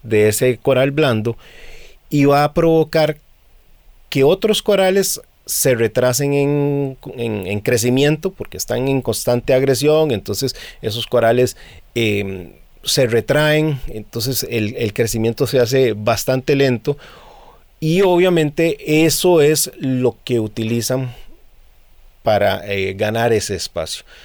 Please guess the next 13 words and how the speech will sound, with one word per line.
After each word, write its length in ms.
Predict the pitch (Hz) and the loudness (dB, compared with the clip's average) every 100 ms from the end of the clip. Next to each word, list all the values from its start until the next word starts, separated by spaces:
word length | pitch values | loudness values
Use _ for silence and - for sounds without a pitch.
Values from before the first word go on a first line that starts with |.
| - - | -20 -18
Si 200 | - - | -8 -2
estamos 400 | 127 - 151 170 | -2 0 2 0
pensando, 640 | - 180 156 185 170 113 95 - - - - - | 2 2 2 2 2 0 -4 -10 -20 -20 -8 -2
por 120 | 113 | 0
ejemplo, 580 | 107 156 147 113 95 - | 2 2 0 -4 -6 -6
en 160 | 127 113 | -4 0
un 160 | 127 | -2
coral 460 | - 160 156 160 156 | 0 2 2 2 0
blando 580 | 147 156 156 123 107 113 - - - - - | 0 0 0 0 -2 -4 -12 -18 -20 -20 -6
con 200 | 104 104 | -2 -2
un 200 | 104 113 | -2 -2
coral 380 | 143 131 139 131 | 0 2 0 0
duro, 320 | 139 95 | 0 0